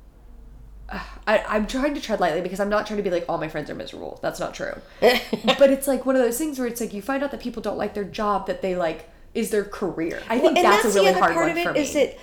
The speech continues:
Speaker 2: like, it doesn't mean they're miserable.
Speaker 1: Sure.
Speaker 2: Like, somebody could not be happy in their job and still be fulfilled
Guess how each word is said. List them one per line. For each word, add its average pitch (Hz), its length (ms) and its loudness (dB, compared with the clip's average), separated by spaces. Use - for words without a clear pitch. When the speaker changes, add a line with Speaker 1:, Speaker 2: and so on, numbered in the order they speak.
Speaker 2:
like, 302 180 -4
it - 160 -6
doesn't 320 340 -2
mean 247 260 0
they're 208 160 2
miserable. 170 1200 0
Speaker 1:
Sure. - 320 -10
Speaker 2:
Like, 269 140 2
somebody 359 380 4
could 254 140 2
not 202 280 2
be 190 80 -4
happy 165 480 -2
in 165 80 0
their 156 140 -2
job 156 360 0
and 208 140 0
still 302 400 -4
be 240 140 2
fulfilled 214 500 0